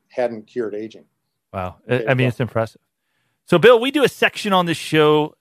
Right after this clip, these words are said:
Speaker 2: called The Gauntlet. It's ten rapid-fire questions. It's brought to us by Contact Mapping. If you wanna learn more about contact mapping and way to never forget someone, head over to ryan panell dot com forward slash map. So what we're gonna do is we're gonna ask you ten questions, rapid fire, and I want you to answer them the first thing that comes to your head.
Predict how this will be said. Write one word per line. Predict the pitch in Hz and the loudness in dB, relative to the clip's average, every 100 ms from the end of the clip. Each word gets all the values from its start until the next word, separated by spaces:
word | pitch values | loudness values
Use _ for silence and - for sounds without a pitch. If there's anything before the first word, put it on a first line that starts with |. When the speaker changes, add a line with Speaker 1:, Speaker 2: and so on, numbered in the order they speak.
| _ | _
Speaker 2:
called | - 143 135 | -2 0 0
The | |
Gauntlet. | 113 120 90 87 | -2 -4 -4 -12
It's | 95 - | -20 -8
ten | - 165 143 | -2 0 2
rapid-fire | 139 190 214 190 185 175 180 | 2 2 -2 0 0 0 -2
questions. | - 110 - 113 - _ _ _ | -2 -2 -4 -16 -18 _ _ _
It's | 113 | -6
brought | - 160 156 | 2 2 2
to | 156 | -2
us | 147 | -2
by | - 135 127 | 0 2 2
Contact | - 139 143 120 135 - | 0 -2 -2 -2 -4 -2
Mapping. | 127 131 131 196 | 0 0 0 -6
If | 143 | -6
you | 139 | -4
wanna | 139 139 | -4 -2
learn | 139 135 | -2 0
more | 139 175 | 2 2
about | 160 143 | 2 -2
contact | - 143 135 139 - | -2 -4 -2 -6 -4
mapping | 135 135 147 | -4 -6 -4
and | 127 117 | -4 -2
way | 147 185 | -4 -6
to | 151 | -8
never | 143 190 165 | -6 -4 -6
forget | 175 170 254 | -6 -4 -4
someone, | - 95 113 - _ _ | -6 -8 -8 -14 _ _
head | 208 | 0
over | 226 202 | 2 4
to | 185 | 2
ryan | 180 185 170 | 2 0 -2
panell | 156 156 156 | 0 0 2
dot | 147 143 | -2 -2
com | - 127 123 | 0 0 0
forward | 120 117 | -2 -4
slash | - 117 107 | -2 -6 -6
map. | 123 110 - _ _ _ _ | -6 -8 -8 _ _ _ _
So | 175 | 2
what | 247 | 4
we're | |
gonna | 214 202 | 4 4
do | 185 | 2
is | |
we're | 156 | 4
gonna | 165 | 2
ask | 156 - | 2 -2
you | |
ten | 135 170 196 | -2 -2 0
questions, | 147 117 156 139 | 0 0 -6 -2
rapid | 135 131 147 | 0 0 -2
fire, | 131 120 | 0 0
and | 131 | 0
I | |
want | 135 151 165 | -2 -6 -10
you | |
to | 147 | -10
answer | 147 147 175 | -8 -8 -8
them | |
the | 165 | -8
first | - 139 - | -4 -6 -6
thing | 139 | -8
that | |
comes | 131 127 | -6 -8
to | - | -6
your | 107 | -6
head. | 98 | -8